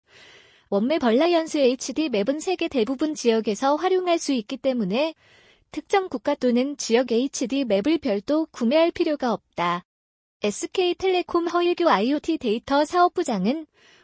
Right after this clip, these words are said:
실시간으로 주변 정보를 전달하는 파이브지와 경로 판단 기반이 되는 에이치디 맵은 자율주행차의 핵심 기술이라며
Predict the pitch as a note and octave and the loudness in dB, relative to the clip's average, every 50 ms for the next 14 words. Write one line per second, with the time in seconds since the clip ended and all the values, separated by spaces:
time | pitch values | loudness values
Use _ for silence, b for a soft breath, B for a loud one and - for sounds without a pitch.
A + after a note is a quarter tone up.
0 | b _ - - E4+ D#4 - - G4+ G4 - F4 E4 D#4+ D4 D4 D4+ - - A#3 | b _ -4 -2 -2 -2 0 2 2 2 4 2 2 2 0 0 -2 -2 -2 0
1 | A#3 D4 D#4 D#4 D#4 D4 C4+ C4+ B3 C4+ C4 C4+ C4+ - C4 G3 G#3+ A3+ C4+ C#4+ | 2 2 2 2 0 -2 -2 -2 -2 -2 -2 -4 -2 -2 -2 -2 0 0 2 2
2 | C4+ C4+ C#4 C#4 C#4+ - - F4 E4+ E4+ E4 - B3 G3 F#3 A#3 C4+ D4 D4+ - | 2 0 0 -4 -6 -6 -2 0 0 0 0 0 -2 -2 0 0 0 0 -2 -4
3 | - _ _ _ - - - - - - _ _ - A#3 B3 C4 C4+ - B3 G#3+ | -8 _ _ _ -20 -20 -20 -20 -20 -20 _ _ -2 0 0 0 -2 -2 -2 0
4 | A#3 C4+ E4 - - F#4+ F#4 F#4 F#4+ F#4 F4+ - D#4+ D#4 D#4 D#4 D#4 C#4 C#4+ B3+ | 0 0 -2 -2 -4 -6 -4 -2 -2 -4 -2 -2 0 0 2 0 0 -2 -2 0
5 | B3 B3+ B3+ A#3 A3+ C4 C#4 - - C#4+ C4+ C#4 B3 A3 G3+ G#3 A3 B3 D4 D#4 | 0 0 0 0 0 0 -2 -2 -4 -2 -2 0 0 0 0 0 0 -2 -2 -4
6 | D#4+ _ - B3+ G#3 G3 B3 D4+ D4+ - F4 F4+ E4+ E4+ - F4 E4+ F4 F4 F4 | -8 _ -6 -2 0 2 2 2 2 2 0 0 0 -2 0 0 2 2 2 0
7 | F#4+ F#4+ - - F#4+ F4 D#4 - B3 - - C#4 B3+ A3+ G3 F3+ E3+ F3 G#3+ C#4+ | 0 -2 -2 -2 -2 -2 -2 -4 -6 -4 -4 -4 -4 -4 -4 -4 -4 -2 -2 -2
8 | E4+ E4+ | -2 -4